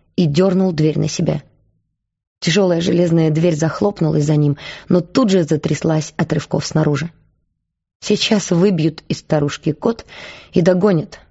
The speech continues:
подумал Антон. Он тяжело побежал вверх по ступенькам. Рубаха и джинсы промокли от крови, каждый шаг давался ему с неимоверным трудом. Выбраться бы наверх. Может, по крышам смогу уйти.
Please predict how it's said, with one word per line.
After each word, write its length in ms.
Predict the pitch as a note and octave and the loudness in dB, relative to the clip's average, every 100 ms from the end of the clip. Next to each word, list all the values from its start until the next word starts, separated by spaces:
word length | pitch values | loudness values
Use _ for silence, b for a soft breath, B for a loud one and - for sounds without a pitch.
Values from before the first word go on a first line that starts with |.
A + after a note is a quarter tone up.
| _ | _
подумал 360 | F3 E3 D#3+ D3+ | 0 2 2 2
Антон. 380 | D3+ - E3+ - _ _ _ _ _ _ | 0 -2 -6 -8 _ _ _ _ _ _
Он 140 | F3 D#3+ | 0 0
тяжело 320 | E3 D#3 D3+ | 0 0 0
побежал 320 | - E3 E3 | -2 -2 -2
вверх 200 | D3+ D#3 | -2 -2
по 100 | G3+ | -6
ступенькам. 580 | - E3 D#3+ D3 - D3 B B B | -6 -2 0 0 -2 -6 B B B
Рубаха 400 | E3+ E3 F#3 - | 0 2 0 0
и 40 | |
джинсы 300 | E3 E3+ E3 | 0 0 0
промокли 440 | D#3+ F3+ F3 F3+ D#3 | -2 2 2 2 0
от 140 | D3+ | -2
крови, 280 | - D#3+ D3 | -2 0 0
каждый 340 | D3 E3 D3 | 0 -2 0
шаг 300 | D3 - D#3 | 0 0 0
давался 440 | D3 D3+ D3+ D3 D#3 | 0 0 0 -2 -2
ему 120 | D3+ | -2
с 100 | - | 0
неимоверным 640 | D#3 D3+ D3+ E3 D#3 D#3 | 0 2 2 0 0 -2
трудом. 420 | - D#3+ D3 C#3+ D3 B B B - | 0 0 0 0 -4 B B B -2
Выбраться 440 | D3+ D3+ D#3+ - | 0 0 -4 -2
бы 80 | D3+ | -2
наверх. 440 | D#3 D#3 G3+ - B B - | -2 -2 -6 -10 B B -4
Может, 240 | F3+ E3 | -2 0
по 100 | - | -4
крышам 460 | D#3+ - D#3+ - E3 | -4 -2 -2 0 -4
смогу 320 | - E3 E3 | -2 0 2
уйти. 480 | F3+ F3+ - D#3+ D3+ | 2 0 -2 -4 -4